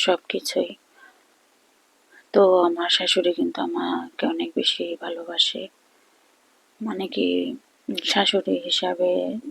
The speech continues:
যতটুকু করার দরকার ততটুকুই করেন। অনেক বেশি দোয়া করবেন আমার শাশুড়ির জন্য, যেন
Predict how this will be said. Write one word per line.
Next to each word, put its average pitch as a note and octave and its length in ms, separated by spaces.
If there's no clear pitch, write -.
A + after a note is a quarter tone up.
যতটুকু - 480
করার F3 300
দরকার F3 380
ততটুকুই G3+ 600
করেন। F3+ 280
অনেক F3+ 200
বেশি - 260
দোয়া F3 280
করবেন E3+ 320
আমার F3 260
শাশুড়ির F3 460
জন্য, F3 200
যেন F#3 260